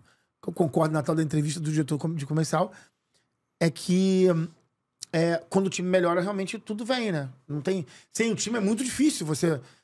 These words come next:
você fazer a coisa acontecer, entendeu? Tem muita frustração o tempo todo e você é atacado.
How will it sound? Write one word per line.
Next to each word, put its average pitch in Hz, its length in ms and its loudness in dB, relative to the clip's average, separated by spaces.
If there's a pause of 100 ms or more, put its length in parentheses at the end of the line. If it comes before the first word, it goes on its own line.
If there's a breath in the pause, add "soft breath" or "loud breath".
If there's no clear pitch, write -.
(140)
você 156 200 0
fazer 160 220 0
a 170 40 -2
coisa 165 180 -2
acontecer, 139 480 -4 (140)
entendeu? 147 400 0 (320 loud breath)
Tem 170 80 4
muita 175 180 2
frustração 254 680 -2
o 180 40 -4
tempo 208 200 0
todo 196 400 2
e 156 40 -2
você 147 200 -2
é - 20 4
atacado. 180 920 0